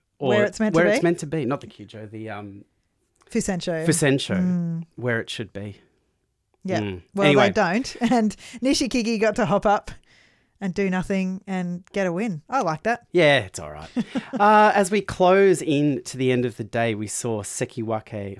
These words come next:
Speaker 1: Hoshoryu up against Maegashira one Tobizaru. Now, interestingly, they come into this record nine and seven.
Speaker 2: Mm.
Speaker 1: Uh, obviously, Hoshoryu's way, but Tobizaru did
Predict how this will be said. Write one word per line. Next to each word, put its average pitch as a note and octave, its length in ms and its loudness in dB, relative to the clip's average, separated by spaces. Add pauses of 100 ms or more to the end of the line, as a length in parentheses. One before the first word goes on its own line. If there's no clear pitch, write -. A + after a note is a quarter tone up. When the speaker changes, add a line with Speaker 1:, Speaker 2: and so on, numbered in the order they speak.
(100)
Speaker 1:
Hoshoryu A2 640 -4
up G#2+ 160 -8
against G#2+ 280 -8
Maegashira A2 580 -4
one G#2+ 260 -4
Tobizaru. A2 800 -6 (260)
Now, G3 80 0
interestingly, A3+ 580 0
they D3+ 100 2
come E3+ 440 -4
into C#3 300 -4
this B2 220 -8
record G#2+ 500 -6
nine G#2+ 560 -2
and G#2 180 -8
seven. G#2+ 800 -6
Speaker 2:
Mm. A#3 300 -10 (380)
Speaker 1:
Uh, G2+ 260 -8
obviously, A2 400 -6
Hoshoryu's A2 680 -4
way, B2+ 160 -4
but C#3 160 -8 (120)
Tobizaru F#3 680 -8 (140)
did E3 340 -4